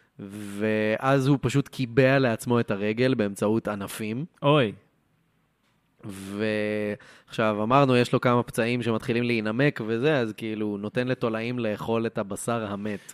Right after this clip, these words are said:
Speaker 2: מה
Speaker 1: אה,
Speaker 2: זה?
Speaker 1: נורא.
Speaker 2: מה זה?
Speaker 1: כן.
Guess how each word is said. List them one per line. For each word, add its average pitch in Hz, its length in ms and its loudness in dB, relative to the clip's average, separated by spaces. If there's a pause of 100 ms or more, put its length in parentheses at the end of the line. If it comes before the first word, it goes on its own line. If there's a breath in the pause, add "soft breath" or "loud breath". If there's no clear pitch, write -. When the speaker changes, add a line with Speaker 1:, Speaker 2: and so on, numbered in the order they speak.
(120)
Speaker 2:
מה 175 640 -2
Speaker 1:
אה, 139 260 4
Speaker 2:
זה? 117 480 0 (340 soft breath)
Speaker 1:
נורא. 131 360 4 (240)
Speaker 2:
מה 170 340 2
זה? 120 200 0 (180)
Speaker 1:
כן. 131 320 4